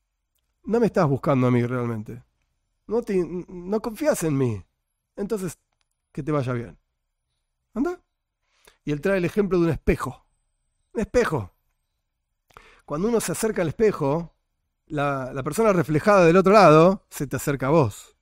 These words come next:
Y cuando vos te alejás del espejo, la persona reflejada del otro lado se te aleja. Pero obviamente, el otro que está reflejado en el espejo <laughs> es un reflejo,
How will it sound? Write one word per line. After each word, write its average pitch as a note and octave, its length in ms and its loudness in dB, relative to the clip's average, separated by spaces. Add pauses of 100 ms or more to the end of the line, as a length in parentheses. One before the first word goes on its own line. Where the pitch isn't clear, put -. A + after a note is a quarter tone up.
(1120)
Y D#3 80 -4
cuando E3 200 6
vos A#3 120 6
te A3 80 0
alejás A3 260 -2
del G#3+ 80 -2
espejo, G3+ 600 0 (240)
la D3 140 -4
persona A3 320 2
reflejada F#3 440 4
del G3 100 6
otro G#3 180 4
lado G3 220 8
se F3+ 140 2
te F3 100 2
aleja. C#3+ 480 2 (120)
Pero A3+ 360 6
obviamente, G3 1120 2 (420)
el G3 160 4
otro A#3 220 4
que F3 60 2
está F#3+ 160 0
reflejado F#3+ 420 2
en E3+ 60 4
el C#3+ 100 4
espejo E3 520 4
<laughs> - 40 -4
es G#3 220 0
un F#3+ 80 0
reflejo, F3+ 560 0